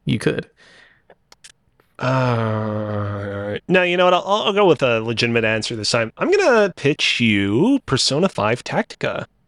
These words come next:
Speaker 1: Oh, okay. All right.
Speaker 2: Yeah. Now, this is an anime game, but I hope that you don't have too much of an allergic reaction to this one, 'cause this one has the pedigree of the Persona five development team, uh, going into it. It's got a lot of seemingly great dialogue. It seems like the previews for it have been really good.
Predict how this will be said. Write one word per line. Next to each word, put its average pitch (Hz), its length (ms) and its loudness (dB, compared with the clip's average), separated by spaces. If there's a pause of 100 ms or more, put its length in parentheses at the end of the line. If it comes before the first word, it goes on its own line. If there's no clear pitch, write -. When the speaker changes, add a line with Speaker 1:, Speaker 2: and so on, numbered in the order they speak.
(140)
Speaker 1:
Oh, 110 240 2
okay. 127 380 -2 (260)
All 104 80 2
right. 104 320 2
Speaker 2:
Yeah. 104 180 -4 (160)
Now, 127 160 2
this 139 160 0
is 180 140 0
an 208 80 2
anime 139 360 2
game, 117 300 -2 (200)
but 110 260 0 (380)
I 117 120 0
hope 135 200 -6
that - 80 -6
you 131 100 2
don't 135 140 2
have 123 140 2
too - 140 0
much 302 200 2
of 127 100 2
an 113 80 0
allergic 113 460 0
reaction 110 380 0
to 113 100 -2
this 113 200 2
one, 123 120 -2
'cause 113 160 0
this 196 220 2
one 123 260 2 (440)
has 123 520 -2
the 123 260 -2
pedigree 120 460 0
of 107 160 0
the 110 140 -4
Persona 113 360 0
five 113 580 -2
development 110 500 -2
team, 117 440 -2 (340)
uh, 113 200 0
going 110 320 -2
into 113 320 0
it. 156 120 2 (140)
It's - 140 -2
got 113 400 0
a 117 80 -2
lot 110 240 0
of 110 280 -2
seemingly 113 460 -2
great 113 280 -4
dialogue. 123 560 -2
It - 120 -8
seems 127 240 -2
like 117 140 0
the 110 40 -8
previews 185 340 0
for 147 140 2
it 117 60 -4
have 123 100 -2
been 131 140 0
really 135 200 2
good. 165 340 0